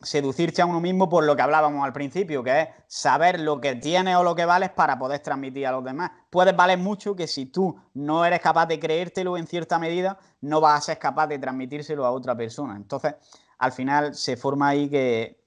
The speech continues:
tienes que hacer cosas o, o, digamos, ser de una forma, pero además creerte que eso es, es bueno, porque si no, no eres, no tienes un buen autoconcepto, al final no vas a poder transmitirle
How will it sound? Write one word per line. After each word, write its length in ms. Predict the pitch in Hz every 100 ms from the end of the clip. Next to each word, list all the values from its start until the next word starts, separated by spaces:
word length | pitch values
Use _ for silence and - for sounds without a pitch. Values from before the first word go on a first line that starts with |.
| _ _ -
tienes 380 | 139 143 147 -
que 380 | 156 143 143 - - - _ _ _ _ _
hacer 420 | 139 - 170 156
cosas 460 | 185 180 - 185 185
o, 680 | 165 160 160 151 151 147 127
o, 140 | 165 156
digamos, 420 | 156 170 165 -
ser 200 | 165 165
de 80 | 175
una 160 | 170
forma, 320 | 175 185 190
pero 140 | 170 135
además 220 | 143 165
creerte 480 | 170 143 160 160 175
que 200 | 147 139
eso 260 | 139 151 143
es, 260 | 143 131
es 180 | 156 143
bueno, 320 | 143 165 117 113
porque 200 | 110 113
si 380 | 127 123 120
no, 380 | 123 139 151 147 - -
no 300 | 151 147 165
eres, 260 | 170 165
no 120 | 165
tienes 200 | 170 175
un 80 | 180
buen 180 | 180 175
autoconcepto, 840 | 170 175 165 160 185 180 - 190 - _ -
al 140 | 127
final 300 | 139 147 156
no 100 | 156
vas 160 | 147 139
a 20 |
poder 220 | 143 139
transmitirle 720 | - 135 139 131 143 147 156